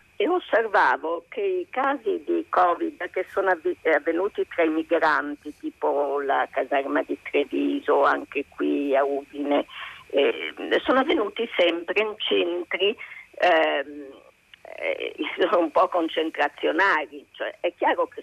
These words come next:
sono affollati, <laughs> eh, e noi sappiamo che gli assembramenti non dovrebbero essere, eh, permessi. Allora, eh,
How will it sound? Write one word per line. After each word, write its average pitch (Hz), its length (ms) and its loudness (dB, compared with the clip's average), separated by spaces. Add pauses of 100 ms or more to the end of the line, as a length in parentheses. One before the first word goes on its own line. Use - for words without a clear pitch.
sono 151 160 -2
affollati, 170 800 0
<laughs> - 0 -
eh, - 880 -6 (140)
e 196 120 2
noi 185 220 2
sappiamo 185 540 0
che 156 160 -2
gli 147 80 0
assembramenti 160 840 -2
non 147 220 0
dovrebbero 131 520 2
essere, 135 640 0
eh, 131 640 0
permessi. 151 640 0 (1000)
Allora, 262 520 2 (800)
eh, 185 420 -2